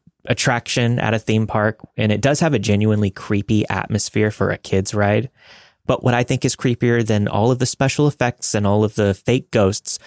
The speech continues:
are the actual, and this is true, human remains that are housed inside the mansion. Apparently, it's been a huge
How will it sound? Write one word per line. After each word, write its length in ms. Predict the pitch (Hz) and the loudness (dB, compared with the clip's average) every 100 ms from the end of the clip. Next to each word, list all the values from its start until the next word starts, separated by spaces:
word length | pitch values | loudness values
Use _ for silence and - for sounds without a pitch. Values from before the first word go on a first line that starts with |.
| - - _ _ - | -20 -20 _ _ -2
are 160 | 110 | -2
the 260 | 107 101 - - | 0 -2 -2 -6
actual, 800 | 127 143 - - 165 170 175 170 _ _ - | -8 -6 -4 2 4 4 2 -2 _ _ -4
and 120 | 104 | -2
this 120 | 101 | 0
is 100 | - | -2
true, 360 | - 160 127 - _ - | 0 0 0 -2 _ -16
human 460 | - 151 165 170 | -4 0 2 2
remains 720 | 160 143 143 92 - - - - _ - | 2 0 0 -2 -4 -8 -8 -10 _ -8
that 140 | 110 92 | -2 0
are 80 | 92 | 0
housed 380 | 120 139 165 | 2 2 2
inside 320 | 160 143 151 131 | 2 2 0 2
the 60 | |
mansion. 500 | 117 117 113 98 104 _ _ _ | 2 2 0 -6 -10 _ _ _
Apparently, 500 | - 165 180 127 110 - - - - | -4 0 0 0 0 -4 -20 -20 -8
it's 220 | - 127 - | -2 -2 0
been 180 | 143 | 0
a 60 | 131 | 0
huge 580 | 113 - 143 156 165 | -4 -4 0 4 2